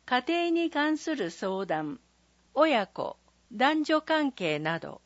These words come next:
民事に関する相談、事故、土地建物、クレジッ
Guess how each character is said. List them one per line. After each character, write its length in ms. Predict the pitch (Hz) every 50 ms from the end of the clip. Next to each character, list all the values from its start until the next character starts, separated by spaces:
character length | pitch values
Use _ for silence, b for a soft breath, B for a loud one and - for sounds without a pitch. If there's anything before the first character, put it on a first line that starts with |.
| _ _ _ _ _ _ _ _ _ _ _ _ _ _ _
民 340 | - 269 320 359 370 339 294
事 140 | 233 208 185
に 160 | 170 165 165
関 300 | 165 - 254 277 294 285
す 180 | - - 208 185
る 140 | 202 175 160
相 340 | - - 190 175 180 185
談、 340 | 170 165 143 143 143 139 - - _ _ _ _ _ _ _ _ _ _
事 220 | 226 214 269 320
故、 320 | 311 - 226 160 131 - - _ _ _ _ _ _
土 140 | - 220 233
地 180 | 233 - 320 302
建 340 | - 254 247 - 294 294
物、 360 | 254 202 160 147 135 135 - - _ _ _ _ _ _ _ _
ク 120 | _ - 254
レ 160 | 294 349 339
ジ 140 | - 220 190
ッ 60 | 156